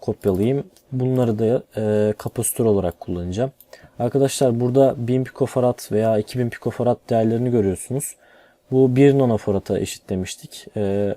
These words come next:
o da bir çarpı on üzeri eksi dokuz farada eşit. Yani buradaki eksi altı değerini eksi dokuz olarak değiştirdiğimde bin pikofarad ya da bir nanofarad,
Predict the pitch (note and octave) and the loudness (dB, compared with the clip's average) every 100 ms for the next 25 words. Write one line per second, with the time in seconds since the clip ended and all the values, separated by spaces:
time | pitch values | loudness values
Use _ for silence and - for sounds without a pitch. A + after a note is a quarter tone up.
0 | - B2+ B2 D#3 - _ _ _ _ _ | 0 2 4 2 0 _ _ _ _ _
1 | _ _ - C3 C3+ - A2 G#2+ - A2 | _ _ 0 2 2 2 0 0 0 0
2 | B2 B2 A2 C3 B2 - - A#2+ A2+ B2 | 0 -2 2 2 2 0 -2 -2 0 0
3 | - - - F#2+ F2 F2 F2 - - _ | -2 -2 0 0 0 -6 -4 -6 -6 _
4 | - - _ C3 B2+ B2+ B2+ B2+ B2+ B2+ | -20 -20 _ -4 -2 0 0 0 2 2
5 | A#2+ _ _ A#2 A2+ - A#2+ B2 B2 B2 | 0 _ _ -6 -4 -2 0 0 0 0
6 | G2+ F#2+ A#2 - A2 - A#2 A2+ B2 A2 | 2 2 -2 -4 -4 -4 -4 -2 0 0
7 | F#2 F2 - B2 B2 - G2+ F#2 F2+ A2 | 0 -4 -2 -2 -2 -4 -6 -4 -4 -4
8 | D3 _ _ _ _ _ B2 A#2+ - - | -4 _ _ _ _ _ 0 0 -2 -6
9 | G2+ G2 - - G#2 G2 A#2+ - A2+ A2+ | -4 0 -2 -2 -2 -2 -2 -4 -4 -2
10 | A2+ G2+ F#2 - F#2+ | -2 -2 -4 -4 -2